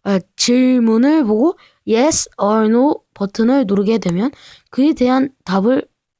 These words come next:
어플이 맞추게 됩니다. 피에스, 사람마다 생각이 틀리니 꼭 답이 정확한 것만은 아닙니다. 이 점 양해 바랍니다.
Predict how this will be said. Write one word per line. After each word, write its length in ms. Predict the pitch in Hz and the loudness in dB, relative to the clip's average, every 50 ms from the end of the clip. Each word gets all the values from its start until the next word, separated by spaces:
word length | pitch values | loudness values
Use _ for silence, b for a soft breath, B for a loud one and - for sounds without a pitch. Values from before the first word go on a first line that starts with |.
| - - | -14 -12
어플이 300 | 202 - - 233 233 285 | -12 -8 -4 -2 -2 -2
맞추게 380 | 220 202 196 - - - 277 | -2 -4 -4 -4 -4 -4 -2
됩니다. 380 | 294 302 277 214 175 175 175 - B B B B B B B B B | 0 0 0 0 -2 -6 -8 -10 B B B B B B B B B
피에스, 440 | - 339 302 220 185 - - - _ - | -2 -2 -2 -2 -4 -6 -8 -12 _ -12
사람마다 540 | - - 330 339 349 330 339 311 339 330 | -8 -4 -2 0 0 0 0 0 0 -2
생각이 380 | 302 - 320 311 320 320 302 311 | -2 0 0 0 0 0 -2 -2
틀리니 380 | - 311 302 294 294 294 311 294 | -2 0 0 0 2 0 0 -2
꼭 280 | - 320 311 - _ | -2 -4 -4 -4 _
답이 380 | - 247 247 220 254 277 254 b b b b b b | -4 -4 -2 -2 -2 -2 -4 b b b b b b
정확한 520 | b - 220 240 262 262 262 - 311 302 262 | b -2 0 0 0 0 -2 -2 0 0 0
것만은 340 | 220 220 233 247 262 277 269 | 0 0 0 0 0 0 0
아닙니다. 520 | 240 202 208 214 220 202 190 214 220 196 | 0 0 0 0 0 -2 -2 -2 0 0
이 120 | 185 196 208 | -2 -2 0
점 200 | 220 262 254 220 | 0 0 0 0
양해 220 | 202 190 208 220 196 | 0 0 0 0 -2
바랍니다. 580 | 185 175 170 185 185 165 160 165 190 233 294 | -2 -2 -2 -2 -4 -4 -4 -2 -2 -2 -2